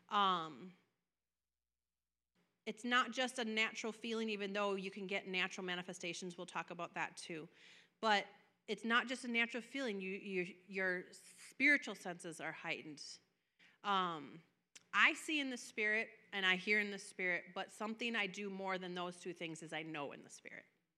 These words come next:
Um, and, um, but yet somehow, sometimes you can know something in the spirit and you don't realize that that's actually seen in the spirit. So it gets a little confusing sometimes. <laughs> But, um, so I can know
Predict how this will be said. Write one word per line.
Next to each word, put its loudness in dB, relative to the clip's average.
Um, -2
and, 2
um, -4
but -2
yet 4
somehow, 2
sometimes 0
you -6
can -4
know 2
something -4
in -4
the -6
spirit -2
and -2
you -4
don't -4
realize 0
that -8
that's 2
actually -2
seen -10
in -12
the -14
spirit. -12
So 0
it 0
gets -2
a -10
little -4
confusing -10
sometimes. -6
<laughs> -8
But, 4
um, 4
so -2
I 10
can -2
know 4